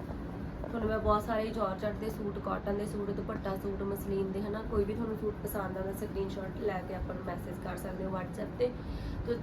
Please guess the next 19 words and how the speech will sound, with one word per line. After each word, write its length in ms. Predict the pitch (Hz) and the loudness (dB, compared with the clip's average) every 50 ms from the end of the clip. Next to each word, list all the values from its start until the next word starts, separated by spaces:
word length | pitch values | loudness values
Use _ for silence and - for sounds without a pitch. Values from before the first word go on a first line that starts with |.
| - - - | -4 -2 0
ਤੁਸੀਂ 240 | 247 240 - 240 226 | 0 2 4 4 4
ਆਪਣਾ 240 | 214 208 208 208 214 | 6 6 4 4 4
ਸੂਟ 240 | 214 214 202 208 | 2 0 -2 0
ਰਖਵਾ 420 | 196 214 208 - 226 226 220 208 202 | 0 -2 0 0 4 6 6 6 4
ਸਕਦੇ 320 | - 202 190 190 185 202 | 2 0 0 2 4 4
ਹੋ 140 | 208 214 202 - - - - - - - - | 4 4 2 -2 -4 -6 -6 -6 -4 2 4
ਤੇ 120 | 226 208 202 | 4 6 6
ਤੁਸੀਂ 240 | 214 220 - 240 233 | 4 2 2 2 6
ਹਾਫ 260 | 220 220 214 214 - | 10 10 10 10 12
ਪੇਮੈਂਟ 300 | 247 240 240 240 240 240 | 10 10 10 10 8 6
ਕਰਕੇ 280 | 247 247 233 - 254 | 4 2 2 2 2
ਵੀ 100 | 247 247 | 2 2
ਆਪਣਾ 240 | 254 247 233 226 226 | 2 2 2 0 0
ਸੂਟ 200 | 220 233 - - | 0 -2 -2 -2
ਹੋਲਡ 360 | 214 196 214 208 202 196 202 | -2 0 2 4 4 4 2
'ਤੇ 140 | 202 208 202 | 0 0 0
ਕਰ 180 | - 208 190 185 | 2 2 0 0
ਸਕਦੇ 380 | - - 190 185 190 180 190 | 0 -2 -2 -2 0 0 2
ਹੋਗੇ 280 | 190 190 196 196 233 | 2 2 2 2 0